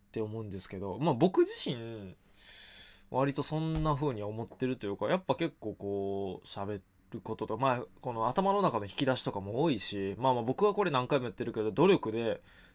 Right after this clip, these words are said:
あの、積み上げてきたものやから、別に才能とかではなくて、うん、ただこのずーっとこう、なんか、人を楽しませるためには、みたいな、もっとこう、おしゃべりを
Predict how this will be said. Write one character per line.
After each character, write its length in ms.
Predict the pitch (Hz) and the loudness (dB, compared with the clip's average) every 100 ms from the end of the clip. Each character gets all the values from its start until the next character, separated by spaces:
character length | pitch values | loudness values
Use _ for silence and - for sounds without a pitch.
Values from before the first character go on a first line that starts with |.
| _ _ _ 110 | _ _ _ -4
あ 100 | 101 | -4
の、 140 | 101 98 | -4 -6
積 140 | 120 | -2
み 60 | 123 | 0
上 120 | 120 | 0
げ 140 | 117 120 | 0 -2
て 160 | 123 | -4
き 80 | - | -2
た 100 | 110 | -4
も 180 | 107 117 | -4 -4
の 80 | 98 | -6
や 100 | 90 | -4
か 80 | |
ら、 80 | 92 | -6
別 100 | 104 | -6
に 80 | 104 | -6
才 240 | - 120 | -4 -2
能 160 | 127 127 | 0 0
と 80 | - | -2
か 100 | 92 | -6
で 80 | 95 | -6
は 60 | |
な 120 | - | -4
く 120 | - - | -4 -4
て、 340 | 117 104 92 - - - - - - - 113 | -2 -2 -2 -10 -20 -20 -20 -18 -18 -12 -8
う 260 | 117 110 | -6 -6
ん、 60 | 98 | -4
た 100 | 131 | 2
だ 120 | 135 | 2
こ 160 | 135 151 | 4 2
の 260 | 147 139 120 | 2 2 0
ず 140 | 123 | 0
ー 240 | 131 143 | 2 2
っ 40 | - - | -2 -4
と 300 | 117 95 87 | -2 -2 -4
こ 300 | - 98 98 | -8 -8 -8
う、 20 | 101 | -10
な 60 | |
ん 100 | 98 | -12
か、 240 | 95 92 - | -10 -12 -12
人 240 | - - 107 | -16 -8 -6
を 80 | 107 | -4
楽 160 | 117 120 | -4 -4
し 100 | 123 | -4
ま 100 | 123 | -4
せ 120 | 127 | -2
る 100 | 123 | -4
た 140 | - | -4
め 100 | 131 | -6
に 140 | 107 95 | -6 -8
は、 160 | 80 | -10
み 60 | - | -14
た 100 | - | -12
い 40 | |
な、 60 | 104 | -8
も 140 | 117 | -6
っ 60 | 143 | -4
と 120 | 117 | -6
こ 180 | - 98 | -8 -6
う、 20 | |
お 60 | 107 | -4
し 100 | 143 | -2
ゃ 60 | |
べ 100 | 135 | -2
り 60 | 113 | 0
を 260 | 110 107 | 0 0